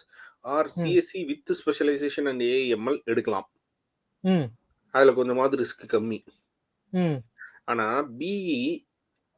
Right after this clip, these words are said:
Speaker 1: ஏ ஐ எம் எல்,
Speaker 2: ம்.
Speaker 1: பி இ data science,
Speaker 2: ம்.
Speaker 1: அப்படி பி இ, அ, சைபர் செக்யூரிட்டி
Speaker 2: ம்.
Speaker 1: அப்படின்ற கோர்ஸுகள்ல போய் எடுக்க வேண்டாம்.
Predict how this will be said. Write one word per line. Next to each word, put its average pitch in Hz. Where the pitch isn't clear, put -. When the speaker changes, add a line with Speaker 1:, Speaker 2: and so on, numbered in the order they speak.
Speaker 1:
ஏ 143
ஐ 151
எம் 101
எல், 107
Speaker 2:
ம். 170
Speaker 1:
பி 147
இ 139
data 113
science, 104
Speaker 2:
ம். -
Speaker 1:
அப்படி 160
பி 151
இ, 160
அ, 117
சைபர் 160
செக்யூரிட்டி 110
Speaker 2:
ம். -
Speaker 1:
அப்படின்ற 165
கோர்ஸுகள்ல 117
போய் 139
எடுக்க 117
வேண்டாம். 98